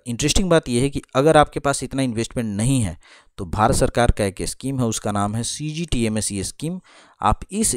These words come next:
स्कीम के तहत up to फ़ाइव करोड़ तक का लोन ले सकते हैं किसी भी बिजनेस के लिए।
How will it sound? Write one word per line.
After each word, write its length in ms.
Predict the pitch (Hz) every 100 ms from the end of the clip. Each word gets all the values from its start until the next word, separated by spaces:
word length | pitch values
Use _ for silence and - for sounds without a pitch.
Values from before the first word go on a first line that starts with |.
| 117
स्कीम 360 | - - 151
के 140 | 143 123
तहत 380 | - 120 123 117
up 100 | -
to 80 |
फ़ाइव 380 | 123 - 139 151
करोड़ 340 | 156 127 117 117
तक 180 | 110 -
का 120 | 101
लोन 300 | 90 123 120
ले 100 | 110
सकते 280 | 95 - 123
हैं 120 | 139 -
किसी 400 | 190 190 - 208
भी 180 | 139 175
बिजनेस 460 | 113 113 101 98 -
के 100 | 80
लिए। 180 | 80